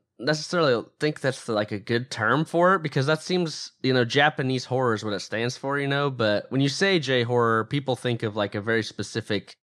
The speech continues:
type of horror movie, you know, like The Ring, The Grudge,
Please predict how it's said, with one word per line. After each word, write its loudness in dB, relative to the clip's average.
type 0
of -6
horror 2
movie, -4
you -4
know, -2
like -2
The 0
Ring, 2
The -2
Grudge, 2